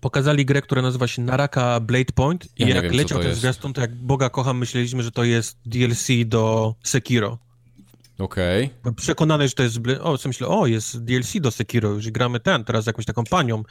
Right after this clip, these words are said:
Speaker 1: I po prostu wygląda identycznie. Te wszystkie domy japońskie, to takie na, na lince, y, gdzieś tam przyciąganie się do, do, do jakichś tam dachów i, i gałęzi drzew. No,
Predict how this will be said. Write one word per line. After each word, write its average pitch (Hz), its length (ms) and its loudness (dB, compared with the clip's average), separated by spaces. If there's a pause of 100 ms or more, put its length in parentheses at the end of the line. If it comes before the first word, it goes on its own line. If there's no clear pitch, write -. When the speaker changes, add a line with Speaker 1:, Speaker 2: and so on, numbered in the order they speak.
(280)
Speaker 1:
I 147 60 -2
po 131 60 4
prostu - 180 0
wygląda 160 480 4
identycznie. 147 640 0
Te 120 80 0
wszystkie 131 380 -4
domy 139 320 2
japońskie, 123 760 0 (320)
to 127 100 -4
takie 120 320 0
na, 123 200 2
na 120 160 0
lince, 131 680 4 (280)
y, - 40 -10 (180)
gdzieś 123 180 -6
tam 120 140 -2
przyciąganie 127 640 0
się 117 240 0
do, 117 260 2
do, 113 560 0
do 113 240 0
jakichś 113 260 -6
tam 113 360 -4 (140)
dachów 127 680 0
i, 117 340 -8
i 120 440 -14 (320)
gałęzi 127 420 2
drzew. 120 300 2
No, 120 200 0